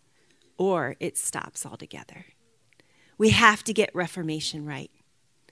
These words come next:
We have to get reformation right. We need reformation. Now, I'm not talking about Asbury. I believe, like I said, that they did a great job handling what was happening.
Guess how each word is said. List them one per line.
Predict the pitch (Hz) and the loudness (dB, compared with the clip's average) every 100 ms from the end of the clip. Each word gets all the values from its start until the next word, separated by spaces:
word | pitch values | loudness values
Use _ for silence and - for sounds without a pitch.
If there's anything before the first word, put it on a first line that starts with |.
| _ _ _ _ _ _ _ _ _ _ _ | _ _ _ _ _ _ _ _ _ _ _
We | 220 | 4
have | 208 233 240 | 6 6 6
to | 233 | 2
get | 220 220 - | 2 2 4
reformation | 196 180 196 175 165 160 170 160 | 2 2 0 -2 -2 -4 -6 -6
right. | 160 143 - _ _ - | -6 -8 -12 _ _ -6
We | 190 208 | -2 0
need | 202 202 208 202 180 170 _ | 2 2 4 2 0 -4 _
reformation. | 170 156 - 165 160 156 160 151 | -6 -4 -4 -2 -2 -2 -2 -2
Now, | - | 0
I'm | 196 | 0
not | 220 226 | 2 2
talking | - 185 180 240 240 | 2 2 2 0 -2
about | 247 240 - | 0 0 0
Asbury. | 156 151 147 147 156 - _ _ - - - | -2 -4 -8 -6 -8 -12 _ _ -20 -18 -4
I | 170 | -2
believe, | 170 185 190 196 | 2 4 4 4
like | 180 175 | 2 2
I | 208 | 0
said, | - 175 160 | 2 2 2
that | 151 - | -2 -4
they | 165 160 | -4 -2
did | 170 160 | 0 -2
a | |
great | 151 - 185 196 208 190 | -4 -4 2 4 2 0
job | 190 156 139 - | -4 -4 -6 -8
handling | 170 170 175 160 165 165 160 - - _ _ _ _ _ | -6 -4 -4 -4 -2 -4 -6 -14 -20 _ _ _ _ _
what | - 180 - | -4 -2 0
was | 185 | -2
happening. | - - 147 - 120 156 | -4 -6 -10 -10 -12 -12